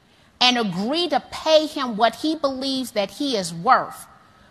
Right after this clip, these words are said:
because of his unique selling proposition. When you get back home, I want you to leverage artificial intelligence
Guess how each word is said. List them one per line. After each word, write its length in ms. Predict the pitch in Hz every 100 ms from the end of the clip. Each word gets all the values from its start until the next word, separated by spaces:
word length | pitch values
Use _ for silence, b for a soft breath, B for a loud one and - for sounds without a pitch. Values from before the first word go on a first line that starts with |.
| b
because 360 | 240 240 285 240
of 100 | 226
his 240 | 254 196
unique 420 | 208 208 233 277
selling 400 | - 269 233 226
proposition. 920 | 220 220 196 - 170 190 175 - 151 - _ _ b b b b b b
When 160 | 226 254
you 180 | 381 415
get 200 | 392 349
back 220 | 320 330
home, 520 | 320 170 160 165 170 - _ _ _ _ _ -
I 140 | 285
want 180 | 320 320
you 80 | 311
to 80 | 262
leverage 540 | 247 277 285 202 180 -
artificial 640 | 240 247 - 277 - 233
intelligence 840 | 226 - 294 233 175 - - -